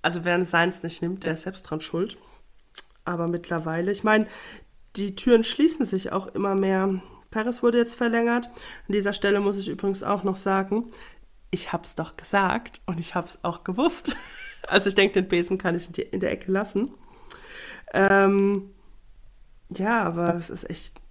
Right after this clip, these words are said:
ein ganz schlechtes Bewerbungszeugnis, was er da momentan vollführt. Entweder ist er wirklich nicht mehr so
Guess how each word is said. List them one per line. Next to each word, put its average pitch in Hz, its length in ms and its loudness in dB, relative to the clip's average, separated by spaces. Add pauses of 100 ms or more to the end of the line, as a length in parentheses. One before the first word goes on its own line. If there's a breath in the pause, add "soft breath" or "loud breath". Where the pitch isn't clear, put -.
(520)
ein 190 80 -8
ganz 190 260 0
schlechtes 175 340 -6
Bewerbungszeugnis, 175 920 -4
was 175 160 -6
er 180 140 -4
da 175 120 -4
momentan 175 920 -2 (920 loud breath)
vollführt. 185 1080 2 (640)
Entweder 190 360 2
ist 190 120 0
er 185 120 2
wirklich 233 300 -2
nicht 214 100 0
mehr 226 120 2
so 220 480 2